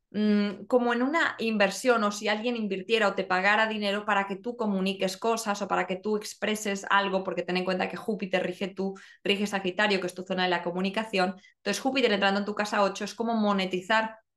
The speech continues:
tu, ah, tu voz, cómo monetizar lo que tú expresas, tu mente,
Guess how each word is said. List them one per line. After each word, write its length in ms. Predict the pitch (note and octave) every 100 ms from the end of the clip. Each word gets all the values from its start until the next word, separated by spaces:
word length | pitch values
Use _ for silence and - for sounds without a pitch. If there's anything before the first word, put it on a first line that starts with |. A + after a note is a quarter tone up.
| _
tu, 360 | A#3+ B3 B3+ - -
ah, 400 | F#3 E3 E3+ -
tu 100 | B3
voz, 440 | A3+ C#4 G#3 - -
cómo 200 | A3 A3+
monetizar 520 | G#3+ G3+ G3+ F3+ F3
lo 120 | G#3
que 120 | F#3+
tú 140 | F#3+ G3+
expresas, 640 | G3 - A3+ A3 F3+ E3
tu 100 | -
mente, 540 | F#3 A3 A3 G3 D#3+